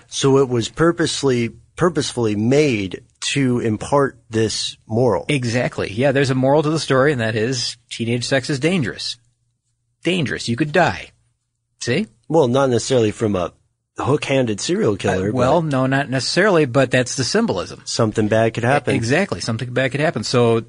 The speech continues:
Speaker 2: here's the, uh, the young female saying, "No, no, no." The boy saying, "Yes," and she's, she's the one that's right.
Speaker 1: Mm-hmm.
Speaker 2: She said, "Let's get out of here."
Speaker 1: And save their lives.
Speaker 2: And save their lives. That's right. So there you go. That's the, uh, that's the, um,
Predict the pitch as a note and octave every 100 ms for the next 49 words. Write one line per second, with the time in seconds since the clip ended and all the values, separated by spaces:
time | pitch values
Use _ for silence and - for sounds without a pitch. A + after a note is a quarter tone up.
0 | - F#2+ B2+ C3+ A#2+ B2+ A#2+ A#2+ A2+ A2
1 | B2 A#2+ - C#3 C#3 C#3 C3 A#2 A2 A#2+
2 | B2 A#2 A2 G#2 A#2 B2 A2 G#2 A2+ A2
3 | - A2 G#2 G2+ G2 A2 G#2+ A#2 - A2+
4 | G2+ F#2+ - A#2+ A2 - - - - B2
5 | A#2+ A#2 A2 A2 A#2+ D#3 D#3+ F#2+ G2+ G2
6 | - _ - A#2 A2+ A2 A2+ A#2+ A#2+ C#3+
7 | A#2 G2+ G2 - - - - G#2 G2 -
8 | G2+ F#2 G#2+ A2+ G#2+ A2+ - G#2+ G2 C3
9 | C3+ F#2+ - - G2+ - A2 - - -
10 | B2 A#2 - - - _ C#3+ F3 C#3+ A2+
11 | C#3+ - D#3 D3 C#3+ C3+ A#2 B2+ - C3
12 | B2 A#2+ A#2+ A#2 A2+ F#2+